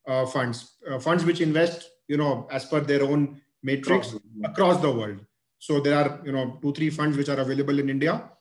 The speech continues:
Speaker 1: which offers you opportunity to invest in, you know, around the globe. The only thing with the pure play global fund is that the returns are very muted from an Indian investor's point of view. And hence you may want to rotate your investment between geographies and themes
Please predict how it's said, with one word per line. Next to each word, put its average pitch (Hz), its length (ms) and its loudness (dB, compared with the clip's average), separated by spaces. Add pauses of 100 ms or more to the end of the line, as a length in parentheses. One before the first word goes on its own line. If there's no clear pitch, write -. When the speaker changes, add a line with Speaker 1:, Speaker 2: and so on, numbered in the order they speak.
(320)
Speaker 1:
which 135 180 -2
offers 139 420 0
you 185 380 -2
opportunity 143 580 -2
to 147 100 -2
invest 135 540 -2 (300)
in, 208 360 -4 (120)
you 151 120 -2
know, 147 440 0
around 147 320 2
the 135 80 0
globe. 113 260 -6 (260)
The 165 80 0
only 220 180 4
thing 220 240 0
with 208 140 4
the - 340 -2
pure 196 300 6
play 190 160 4
global 170 340 2
fund 175 220 2
is 165 100 2
that 160 200 2
the 165 60 0
returns 165 400 0
are 156 280 2 (440)
very 143 200 4
muted 143 360 2
from 151 160 -2
an 143 60 0
Indian 139 260 2
investor's 135 460 -2
point 127 300 -6
of 123 160 -4
view. 123 240 -8 (340)
And 143 100 -4
hence 180 280 2
you 175 80 0
may 165 100 2
want 160 360 0
to 165 340 2 (380)
rotate 151 420 2
your 160 160 4
investment 139 500 -2
between 131 320 -6
geographies 123 540 -6
and 117 200 -6
themes 123 460 -8